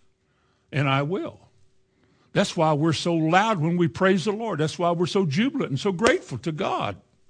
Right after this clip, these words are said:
is because we're trusting in the Lord. Amen. Now, in Matthew six thirty-three, he said, "These things, all these things shall be added to you." In other words,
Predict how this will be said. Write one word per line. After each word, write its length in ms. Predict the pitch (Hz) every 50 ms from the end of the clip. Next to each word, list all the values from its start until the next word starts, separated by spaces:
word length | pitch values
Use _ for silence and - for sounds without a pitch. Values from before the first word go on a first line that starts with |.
| _ _ _ _ _ _ _ _ _ _ -
is 100 | 165 139
because 420 | 143 143 - - 160 160 156 139 127
we're 160 | 135 139 131
trusting 640 | 113 135 - - - 139 139 - - 175 160 170
in 80 | 185 196
the 100 | 220 226
Lord. 380 | 247 294 320 330 - - 202 - _ _ _ _ _ _ _ _ _ _ _ _ _ _ _ _ _ _ _ _ _ _ _ _ -
Amen. 420 | 156 185 185 185 185 156 107 92 - - - - _ _ _ - _ _ _ _ -
Now, 320 | 147 185 175 139 101 - - _ _ - - - - _ - - _ _ _
in 160 | - 131 135 131
Matthew 480 | 139 160 185 190 - - 196 190 180 - -
six 300 | - 185 180 - - -
thirty-three, 580 | - 165 170 165 165 156 - - 139 143 151
he 140 | 139 151 165
said, 320 | 135 - 175 160 151 131 123
"These 320 | 170 185 180 - - -
things, 640 | - 196 190 170 143 131 139 156 165 - - - - - - - - - - - - _
all 560 | - 131 151 175 190 202 214 220 214 220 214 202
these 320 | 208 202 196 - - -
things 420 | - 175 147 131 127 135 147 143
shall 240 | 123 - - 143 143
be 260 | 139 131 143 143 143
added 320 | 135 143 147 143 143 131 -
to 100 | - 156
you." 160 | 127 110 107 - - -
In 80 | 147
other 200 | 202 226 196 156
words, 240 | 127 143 143 117 -